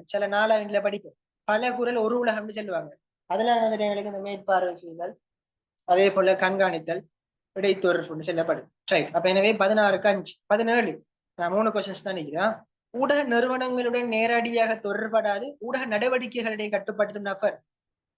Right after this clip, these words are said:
ஆ, ஒழுங்காக்கி. என்ன பிள்ளைகள்?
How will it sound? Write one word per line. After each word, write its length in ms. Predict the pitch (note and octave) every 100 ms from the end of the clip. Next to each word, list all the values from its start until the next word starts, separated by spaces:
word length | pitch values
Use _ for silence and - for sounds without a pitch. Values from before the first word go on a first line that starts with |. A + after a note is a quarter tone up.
| _ _ _ _ _ _ -
ஆ, 60 | F#3 D#3+
ஒழுங்காக்கி. 560 | G3+ A#3+ G#3+ E3 - - _ -
என்ன 120 | G#3
பிள்ளைகள்? 300 | F3+ D#3+ -